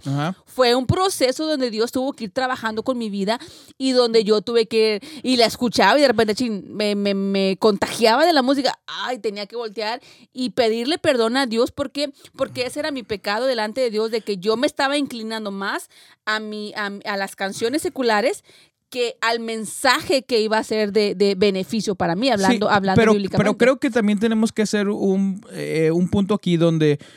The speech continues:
Speaker 1: donde tenemos que ver también la línea entre lo, lo religioso
Speaker 2: Ujú.
Speaker 1: y lo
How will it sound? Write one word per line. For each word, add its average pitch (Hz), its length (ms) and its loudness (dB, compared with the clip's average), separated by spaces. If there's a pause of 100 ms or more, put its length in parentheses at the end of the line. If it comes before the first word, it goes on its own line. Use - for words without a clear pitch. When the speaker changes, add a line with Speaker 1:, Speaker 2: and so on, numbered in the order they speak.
(160)
Speaker 1:
donde 165 240 2
tenemos 185 400 2
que 233 160 0
ver 202 240 2
también 170 400 0
la 160 80 2
línea 160 480 2
entre 151 440 2
lo, 143 300 4
lo 156 220 8
religioso 196 1120 4 (100)
Speaker 2:
Ujú. 240 380 -14 (560)
Speaker 1:
y 202 200 4
lo 175 420 8